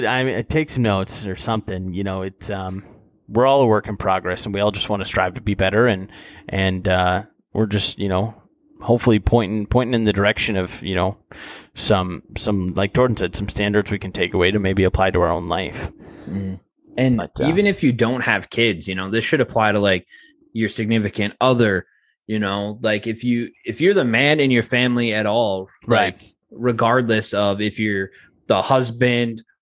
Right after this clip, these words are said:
Speaker 2: or the son or whatever, you know, or even females, if you don't have another man, like, if it's just you and your kids, like, take away, like, this is the standard.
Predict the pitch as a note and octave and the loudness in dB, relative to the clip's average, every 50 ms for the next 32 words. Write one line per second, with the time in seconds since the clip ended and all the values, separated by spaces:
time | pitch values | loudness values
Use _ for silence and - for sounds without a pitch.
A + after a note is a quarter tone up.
0 | _ - G2+ G#2 G2 G2+ G2 F#2+ F#2 F2+ F2+ - G#2 G2 - - - C3+ B2 B2 | _ -4 -4 -2 0 0 0 0 -2 -2 -4 -4 -4 -2 -2 0 2 2 2 2
1 | B2 B2 B2 A#2+ A#2+ A2+ A2+ - _ _ _ - - A#2 A2+ A2+ A#2 A2+ A#2 A2+ | 2 2 2 0 0 -2 -6 -12 _ _ _ -6 -4 -2 0 0 2 4 4 4
2 | A#2+ A2 G#2 G2 G2 F#2 F2+ - - - A2 G#2+ G#2 G2+ G2 G2 G2+ G#2 G#2 - | 4 2 2 2 0 0 -2 -6 -6 -4 -2 0 0 0 0 -2 -4 -4 -6 -10
3 | - - - - - - A#2 C3 B2 B2 A#2+ A2+ A#2 A2+ _ _ E2 F#2 - - | -18 -20 -20 -14 -6 0 2 2 4 4 2 2 0 -4 _ _ -18 -18 -18 -18
4 | - - - D3 D3+ D3+ D3+ C3+ A2+ A2 A2+ A2+ A2+ G#2+ A2+ A2+ A2 A#2+ A#2+ A#2+ | -12 -2 0 2 2 2 2 2 2 2 0 -2 -2 -2 -2 0 0 0 0 0
5 | A2 - B2+ A#2 A#2 A#2+ A#2+ A#2 A2 G#2+ G2+ G#2 A2 A2 A2 G#2+ G2+ G2+ G2+ G2 | 0 0 2 2 2 2 0 0 -2 -2 -2 -2 0 0 0 0 -2 -2 -4 -4
6 | G2 G#2 G2+ G2+ G#2 A2 A2 G#2 - G#2 A2 A#2 A2+ A2 G2+ F#2 F2 - - - | -4 -4 -6 -6 -4 -4 -4 -2 2 4 4 4 4 4 2 0 -2 -4 0 2
7 | C#3 B2 A2 F#2 F2+ G2 G2 G2 G2 - - - D#3 D3 C#3 C#3 C#3 A#2+ B2 B2 | 2 2 2 0 -4 -6 -4 -4 -6 -6 -4 -2 0 0 0 0 -2 0 0 0
8 | A#2+ G#2+ G2+ A2 A2+ G#2+ - - B2+ C3+ B2+ - E3 D#3 C#3 C3+ C3 - - - | -2 0 0 0 -2 -2 -2 -2 -2 0 0 0 -2 -2 0 -2 -4 -4 -2 -2
9 | A#2+ A#2+ A#2 G2+ F2 D#2 | 0 0 0 -2 -4 -8